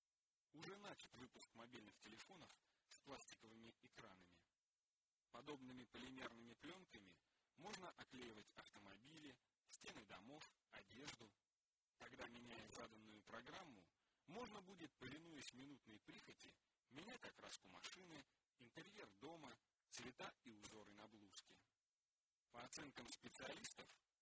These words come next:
примерно в две тысячи восьмом-две тысячи десятых годах начнётся коммерческое использование пластиковых дисков, которые потеснят привычные компакт-диски.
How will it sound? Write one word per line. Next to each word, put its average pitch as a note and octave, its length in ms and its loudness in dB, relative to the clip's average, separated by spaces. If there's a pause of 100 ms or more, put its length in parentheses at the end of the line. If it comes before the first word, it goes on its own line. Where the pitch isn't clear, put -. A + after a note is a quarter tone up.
(220)
примерно G#3 480 2
в C#3 100 0
две C3+ 180 2
тысячи - 360 0
восьмом-две B2 680 2
тысячи - 400 0
десятых - 540 0
годах - 320 2 (480)
начнётся D#3+ 600 6
коммерческое - 840 2
использование F3 800 -2
пластиковых C#3 680 -2
дисков, - 400 0 (460)
которые G#2+ 380 -4
потеснят - 600 -2
привычные G#2+ 520 -2
компакт-диски. - 840 -6